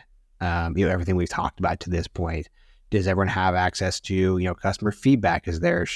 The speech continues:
you know, is there a process in place for, um, you know, and probably tools in place, and therefore expenditures for, you know, um, you know, sending out surveys and collecting that and acting on those insights? And then, you know,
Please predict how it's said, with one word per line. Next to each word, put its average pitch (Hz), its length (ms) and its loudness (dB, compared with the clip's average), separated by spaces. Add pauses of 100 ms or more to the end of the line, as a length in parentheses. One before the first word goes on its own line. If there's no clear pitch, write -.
(120)
you 95 120 0
know, 87 80 0
is 80 80 0
there 85 100 2
a 85 40 -2
process 87 400 -2
in 95 100 0
place 95 220 0
for, 101 440 2 (460)
um, 98 500 2
you 110 100 2
know, 98 60 0
and 107 220 -4
probably 101 440 0
tools 139 300 2
in 107 140 2
place, 101 460 -2 (580)
and 139 160 4
therefore 110 300 4
expenditures 107 680 4
for, 92 500 0 (260)
you 92 120 -2
know, - 440 -8
um, 87 420 0 (480)
you 98 60 -2
know, 90 40 2
sending 127 380 6
out 87 200 4
surveys 92 440 2
and 85 100 -6
collecting 110 480 0
that 85 360 -2
and 87 600 0
acting 196 360 2
on 92 140 4
those 90 220 0
insights? - 640 0 (1080)
And 90 120 0
then, 92 280 2
you 92 100 -2
know, 87 180 -4